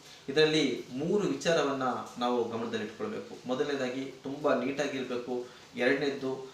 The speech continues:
ಆರೋಗ್ಯಕರ ಮತ್ತು ಗುಣಮಟ್ಟವಾದಂಥ ಆಹಾರವನ್ನು ನೀಡಬೇಕು, ಮೂರನೇದ್ದು ಬೆಲೆ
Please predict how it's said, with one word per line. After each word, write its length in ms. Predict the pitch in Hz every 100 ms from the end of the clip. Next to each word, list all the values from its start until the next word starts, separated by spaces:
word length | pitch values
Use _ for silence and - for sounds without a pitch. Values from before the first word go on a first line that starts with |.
| - -
ಆರೋಗ್ಯಕರ 720 | 117 165 170 165 170 156 147
ಮತ್ತು 280 | 135 - 147
ಗುಣಮಟ್ಟವಾದಂಥ 1000 | 123 127 139 151 147 151 139 127 123 - 120 117 -
ಆಹಾರವನ್ನು 580 | 123 156 151 135 127 120
ನೀಡಬೇಕು, 680 | 117 110 113 - 117 - - - -
ಮೂರನೇದ್ದು 520 | 127 139 131 113 120
ಬೆಲೆ 520 | 110 110 123 127 139